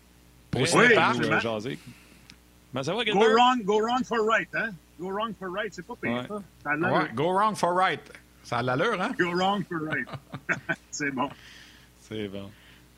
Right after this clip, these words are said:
Speaker 1: Gilbert, t'as des inquiétudes à la suite du match d'hier, un peu comme Jeff Petrie qui avait l'air démoralisé hier.
Speaker 3: Ben écoute, moi, mes inquiétudes, puis ça date pas, euh, tu sais, ça date même de l'année passée, là. Euh, moi, je trouvais, l'année passée, oui, le Canadien a eu un bon parcours, là, dans, dans les séries,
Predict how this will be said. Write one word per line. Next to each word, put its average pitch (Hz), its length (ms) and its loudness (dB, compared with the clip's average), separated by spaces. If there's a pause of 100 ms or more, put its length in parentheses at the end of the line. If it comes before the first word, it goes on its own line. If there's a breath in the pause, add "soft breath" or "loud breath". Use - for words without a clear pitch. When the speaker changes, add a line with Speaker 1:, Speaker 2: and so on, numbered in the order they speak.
(680 soft breath)
Speaker 1:
Gilbert, 127 300 0
t'as 139 80 -2
des 131 200 -2
inquiétudes 139 520 -2
à 131 40 -2
la 127 120 -2
suite 139 180 -6
du 120 80 -8
match 131 200 -2
d'hier, 147 220 0
un 139 100 -2
peu 180 140 -2
comme 143 220 -4
Jeff 143 180 -2
Petrie 139 380 -4
qui 151 80 -4
avait 131 120 -2
l'air 131 120 -2
démoralisé 127 600 -2
hier. 123 220 -4 (1300)
Speaker 3:
Ben 185 100 8
écoute, 247 320 0
moi, 254 120 -6 (220)
mes 160 140 -4
inquiétudes, 180 560 -6
puis 160 140 -10
ça 147 160 -4
date 170 180 -4 (100)
pas, 214 280 -2
euh, 151 80 2
tu 143 160 -6
sais, 220 60 -8
ça - 140 -4
date 190 280 -2
même 240 180 0
de 208 80 -2
l'année 139 240 -2
passée, 139 540 -6
là. 127 100 -6
Euh, 117 400 -8 (380)
moi, 226 100 -2
je - 140 -4
trouvais, 175 380 0 (180)
l'année 143 160 -2
passée, 143 380 -4
oui, 196 200 -2
le 190 60 0
Canadien 170 320 0
a - 20 0
eu 160 140 0
un 139 100 2
bon 160 160 -2
parcours, 170 460 -2
là, 147 80 0
dans, 120 260 -2
dans 123 160 -2
les 123 80 -4
séries, 143 540 -4